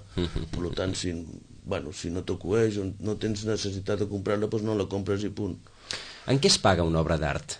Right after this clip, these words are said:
Speaker 1: En dòlars, en euros, en lliures?
Speaker 2: En què es paga? Aquí a Espanya? En
Speaker 1: Mm,
Speaker 2: euros,
Speaker 1: en,
Speaker 2: home.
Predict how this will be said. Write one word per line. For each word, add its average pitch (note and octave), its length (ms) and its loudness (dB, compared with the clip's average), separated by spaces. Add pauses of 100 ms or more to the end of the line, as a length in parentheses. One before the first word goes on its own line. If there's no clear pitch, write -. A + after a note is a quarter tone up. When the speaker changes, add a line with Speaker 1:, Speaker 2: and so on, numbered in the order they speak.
Speaker 1:
En G2+ 200 0
dòlars, C3+ 420 2
en F#2 80 4
euros, C#3 320 2
en F#2+ 160 2
lliures? C#3 540 -2 (360)
Speaker 2:
En G#2+ 140 2
què - 140 2
es - 100 6
paga? E3 460 8 (400)
Aquí A#2 180 2
a C3 60 8
Espanya? C3+ 480 6 (180)
En B2 140 2
Speaker 1:
Mm, A#2+ 80 6
Speaker 2:
euros, B2+ 400 12
Speaker 1:
en, G#2 60 6
Speaker 2:
home. A#2 420 8